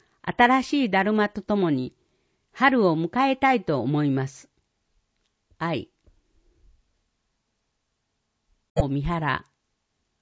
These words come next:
令和三、二千二十一年二月号。第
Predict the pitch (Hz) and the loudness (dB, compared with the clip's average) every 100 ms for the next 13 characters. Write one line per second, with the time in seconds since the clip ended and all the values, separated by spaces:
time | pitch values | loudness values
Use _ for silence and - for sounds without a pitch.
0 | _ _ 196 294 277 196 160 - 151 147 | _ _ 2 4 4 2 -2 -4 -4 -4
1 | 143 - _ _ _ _ - 180 - 294 | -6 -12 _ _ _ _ -2 0 2 2
2 | 240 214 269 233 226 180 143 135 208 196 | 2 0 0 0 0 2 0 -2 -4 -2
3 | 127 - _ _ - 175 233 233 208 165 | -2 -6 _ _ -2 2 2 0 -4 -4
4 | 131 101 - _ _ _ _ _ _ _ | -4 -6 -10 _ _ _ _ _ _ _
5 | - 196 247 151 - | -6 0 0 0 -4